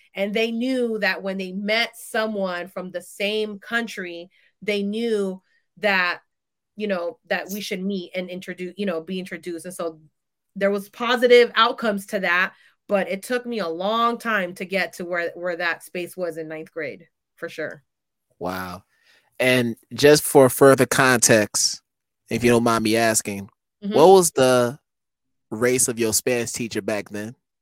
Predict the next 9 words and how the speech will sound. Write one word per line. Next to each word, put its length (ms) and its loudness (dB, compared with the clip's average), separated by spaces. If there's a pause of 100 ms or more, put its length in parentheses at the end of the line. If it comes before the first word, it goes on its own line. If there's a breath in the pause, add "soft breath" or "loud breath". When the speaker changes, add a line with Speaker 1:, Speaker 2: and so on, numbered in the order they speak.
(580 soft breath)
Speaker 2:
The 100 -6
one 300 -8
that 160 -4
Speaker 1:
Um, 500 -2 (140)
yeah, 280 0
so 260 2
she 560 -2
was, 840 -2 (100)
um, 520 -2